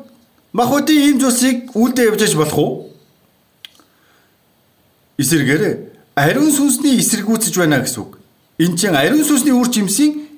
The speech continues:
эсрэг зүйл юм аа. Махбодын үйлс юм. Ийм б- зүйлийг гаргаж болохгүй.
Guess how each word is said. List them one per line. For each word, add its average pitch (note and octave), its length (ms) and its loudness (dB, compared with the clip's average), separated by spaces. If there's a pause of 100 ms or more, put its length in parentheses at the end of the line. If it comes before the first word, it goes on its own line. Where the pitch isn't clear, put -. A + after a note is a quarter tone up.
(120)
эсрэг D#3+ 480 -2
зүйл A2 240 -2
юм G2 140 -4
аа. F#2 80 -2
Махбодын G#3 560 2
үйлс - 260 -2
юм. E2 140 -16 (420)
Ийм G#3+ 320 2
б- - 160 -6 (140)
зүйлийг A#2 320 -2
гаргаж G#2+ 320 -4
болохгүй. E2+ 320 -16